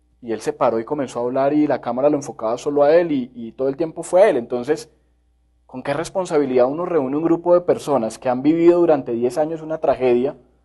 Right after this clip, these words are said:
para sentarse a hablar uno en primera persona como si la noticia fuera uno?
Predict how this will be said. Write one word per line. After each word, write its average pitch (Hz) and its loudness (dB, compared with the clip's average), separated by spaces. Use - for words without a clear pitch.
para 120 0
sentarse 117 -4
a 151 -2
hablar 147 0
uno 151 -8
en 156 -16
primera 127 -12
persona 127 -16
como 147 -12
si 127 -12
la 117 -2
noticia 113 -8
fuera 147 4
uno? 165 2